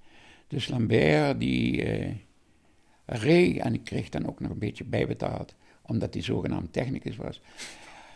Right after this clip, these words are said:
En, maar toen ik er kwam in zeventig, was Lambert al, ik weet niet hoeveel jaar, deed hij dat al.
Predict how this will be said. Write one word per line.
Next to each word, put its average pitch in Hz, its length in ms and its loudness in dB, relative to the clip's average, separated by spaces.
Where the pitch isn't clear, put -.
En, - 460 2
maar 123 240 0
toen - 140 0
ik - 160 -2
er - 100 -8
kwam 160 300 4
in - 200 0
zeventig, 120 840 0
was 117 360 -4
Lambert - 480 0
al, - 160 -2
ik - 160 -10
weet 110 180 -2
niet 95 100 -2
hoeveel 98 240 0
jaar, 110 680 0
deed 98 300 -2
hij 92 80 -4
dat - 200 -6
al. - 240 -6